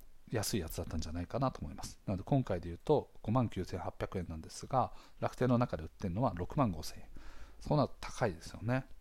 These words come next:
で、じゃあどういうふうに楽天で買うかというと、と、楽天リーベイツってやつがあるんですね。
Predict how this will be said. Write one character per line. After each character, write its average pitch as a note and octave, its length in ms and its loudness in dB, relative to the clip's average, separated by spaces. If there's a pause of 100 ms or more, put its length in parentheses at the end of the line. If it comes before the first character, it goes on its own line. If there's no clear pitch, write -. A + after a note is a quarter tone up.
(1300)
で、 C3 300 -2 (420)
じ - 80 -2
ゃ - 20 0
あ - 20 0
ど D#3+ 180 2
う C3 60 6
い G2+ 60 4
う F#2 60 0 (220)
ふ A2 100 0
う F#2 60 4
に G#2 120 4
楽 F2 180 -2
天 G#2 140 0
で G2+ 80 0
買 - 180 -2
う F#2 40 -2
か - 140 -6
と E2+ 100 -6
い E2 60 -2
う D#2+ 100 -6
と、 G#2 280 -2 (360)
と、 F2 280 -2
楽 - 220 -4
天 D3+ 300 4
リ D#3 240 -2
ー - 20 -2
ベ F#2+ 80 -2
イ D#2+ 100 -6
ツ - 180 -8
っ - 20 -16
て - 160 -8
や F2+ 60 -6
つ - 80 -4
が F2 160 -2
あ F2 40 -4
る F2 80 -4
ん D2 60 -8
で - 60 -12
す - 120 -6
ね。 C#3 180 2